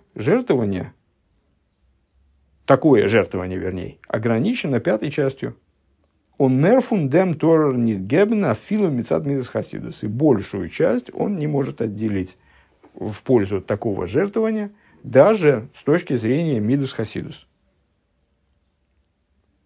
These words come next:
Здесь мы с вами сегодня остановимся, но, судя по тому, что я вижу дальше, это редкий случай, когда объяснение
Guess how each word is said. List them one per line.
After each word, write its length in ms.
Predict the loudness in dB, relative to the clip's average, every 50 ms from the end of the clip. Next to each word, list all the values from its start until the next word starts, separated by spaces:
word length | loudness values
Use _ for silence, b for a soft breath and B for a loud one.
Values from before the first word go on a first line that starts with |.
| _ _ _ _ _ -10
Здесь 260 | -6 0 2 2 4 4
мы 100 | 2 2
с 60 | 4
вами 180 | 4 4 4
сегодня 300 | 4 2 2 2 2 2
остановимся, 680 | 0 2 2 2 2 2 0 0 0 0 0 0 0 0
но, 300 | 0 0 0 0 -2 -2 -6
судя 280 | -4 -2 0 0 0
по 100 | 0 -2
тому, 400 | 0 0 2 2 2 0 -2 -4 -8 _ _ _ _ _ _ _
что 200 | -10 -2 -2 2
я 180 | 2 2 2 0
вижу 280 | 0 -4 -4 -4 -2
дальше, 460 | 0 0 0 0 0 0 0 0 0 -2 _ _ _ _ _ _ _ _ _ -6
это 220 | -6 -6 0 0 2
редкий 340 | 4 2 2 0 -2 -6
случай, 360 | -4 0 0 0 2 0 -2 0
когда 440 | 0 -4 -2 2 2 2 2 2
объяснение 800 | 0 -4 -6 -4 -2 -4 -2 0 0 0 0 0 -2 -2 -4 -6